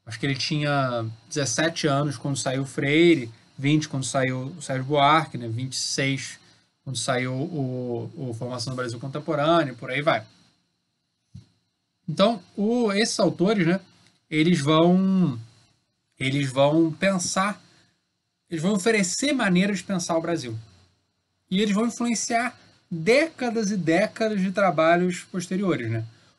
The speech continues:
O Freire é, vai ser provavelmente o autor brasile-,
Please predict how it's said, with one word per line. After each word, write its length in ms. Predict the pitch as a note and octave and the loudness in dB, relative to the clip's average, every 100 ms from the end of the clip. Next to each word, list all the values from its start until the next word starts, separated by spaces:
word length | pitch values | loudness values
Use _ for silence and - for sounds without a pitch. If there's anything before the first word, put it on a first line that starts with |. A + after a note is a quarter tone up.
| _ | _
O 80 | C4+ | -4
Freire 600 | - B3+ C#4 D#4+ F#3 - - _ _ _ _ _ _ _ _ _ _ _ _ _ _ _ _ _ _ _ _ _ _ _ _ _ _ _ | -2 2 4 4 2 -4 -16 _ _ _ _ _ _ _ _ _ _ _ _ _ _ _ _ _ _ _ _ _ _ _ _ _ _ _
é, 380 | - D#3+ A#3 - - F3 | -2 2 4 2 -2 -4
vai 180 | G3 | 0
ser 160 | G3 B3 | 0 -2
provavelmente 320 | B3 G#3+ A3 | -2 -4 -2
o 40 | A#3 | -2
autor 280 | G#3+ A3 | 0 0
brasile-, 480 | G3+ F#3 G3 F#3 F3+ | 0 2 0 0 -8